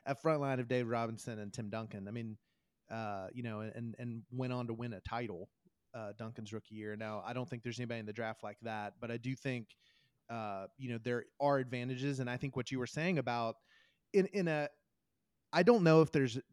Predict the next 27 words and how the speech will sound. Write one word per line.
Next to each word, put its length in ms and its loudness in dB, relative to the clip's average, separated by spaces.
there 240 8
i-, 200 8
I 140 6
don't 160 2
know 160 8
if 100 6
there's 200 6
a 40 2
better 600 2
year 640 2
to 160 2
be 240 0
a 80 6
seller, 540 4
uh, 500 2
as 160 -2
far 200 4
as 100 0
a 60 -4
silver 320 0
lining, 460 -4
in 100 -6
the 80 -4
sense 360 -4
that 200 0
we 200 -2
have 560 -2